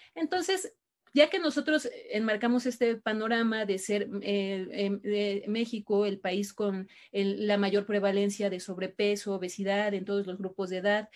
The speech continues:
que esto deriva en las principales enfermedades crónicas que tenemos que han sido, eh, causantes del agravamiento de los casos de covid, como es la diabetes mellitus, la hipertensión y otras enfermedades.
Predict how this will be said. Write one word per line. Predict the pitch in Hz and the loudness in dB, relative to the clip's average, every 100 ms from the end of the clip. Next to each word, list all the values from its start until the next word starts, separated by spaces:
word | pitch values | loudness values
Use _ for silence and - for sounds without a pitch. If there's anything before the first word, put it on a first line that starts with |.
| - - | -12 0
que | |
esto | 202 202 208 | 0 2 0
deriva | 202 208 233 220 | 2 2 2 2
en | |
las | 202 | -2
principales | - 190 - 202 202 208 | -2 -8 -2 0 0 -2
enfermedades | 190 196 185 185 190 190 | -6 -6 -6 -2 -2 -4
crónicas | - 220 226 208 202 | -2 -2 0 -2 -4
que | 196 | -6
tenemos | 185 190 202 202 | -8 -4 -4 -2
que | 202 190 | -4 -2
han | 196 | -2
sido, | 202 214 208 190 - - - | -4 -4 -2 -4 -6 -20 -12
eh, | - 185 | -8 -2
causantes | 202 190 - 240 240 202 | -2 0 2 2 2 0
del | 190 | 0
agravamiento | 180 180 180 190 214 208 | -2 -2 0 0 0 0
de | 196 | -2
los | 175 - | -4 -2
casos | 202 202 196 | -4 -2 -6
de | 190 | -4
covid, | 202 202 226 | -2 -2 -4
como | - 185 185 | -4 -8 -4
es | 196 202 - - | -2 -2 -6 -12
la | - 196 | -2 0
diabetes | 190 185 190 196 | 2 0 -2 -2
mellitus, | 196 247 240 233 202 | 0 2 0 -2 -2
la | 175 | -2
hipertensión | 170 180 - 190 202 220 226 226 - - | -4 -10 -6 -6 -4 -2 -2 -6 -18 -4
y | 202 | 0
otras | 202 202 202 | 2 0 0
enfermedades. | 226 240 233 233 208 240 - | 0 0 2 2 0 -2 -6